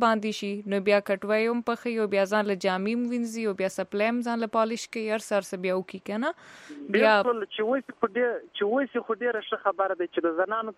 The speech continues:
Speaker 2: کار نارینه یې زده کړي او د نارینه کار زنانې زده کړي. دا خو بالکل هیڅ بده خبره نه ده. دا ډېره ښه خبره ده او ډېر ښه کار هم دی، خور جان.
Speaker 1: او ډېره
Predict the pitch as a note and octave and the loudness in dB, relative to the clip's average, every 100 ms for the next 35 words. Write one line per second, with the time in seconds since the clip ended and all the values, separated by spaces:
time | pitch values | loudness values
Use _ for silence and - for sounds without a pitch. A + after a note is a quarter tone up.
0 | A#3 A3 G#3 - - - - F3 F#3 F#3 | 0 0 -2 -10 -20 -10 2 4 4 2
1 | G#3+ A#3 G3+ A3 - G#3+ F#3+ F3 E3+ F3 | 0 0 -2 -4 0 0 0 0 0 2
2 | F3 G3+ G3+ G3+ F#3+ E3+ F3 F#3+ F3+ D#3+ | 2 0 2 4 4 2 0 0 -2 -2
3 | F3 D#3 F#3 F#3 - F3 G3 G#3+ F#3+ G#3+ | -2 4 2 2 -2 -2 0 -2 -2 -4
4 | - G3+ G3 - F#3 G3 F#3+ F#3 E3+ - | 2 2 2 -2 0 -2 -2 -2 -2 -6
5 | - - E3+ F#3 F#3 G3 F3 G3 - F3+ | -18 2 4 4 0 -2 -4 -6 -2 -2
6 | F#3+ E3+ D#3+ D3 E3+ E3 D#3+ - C#3+ C#3 | 0 0 -2 -2 -4 -2 -2 2 4 2
7 | A#2+ A2+ - - G#3 G3 G3 A3 C#4+ | 0 -2 0 0 2 2 2 2 4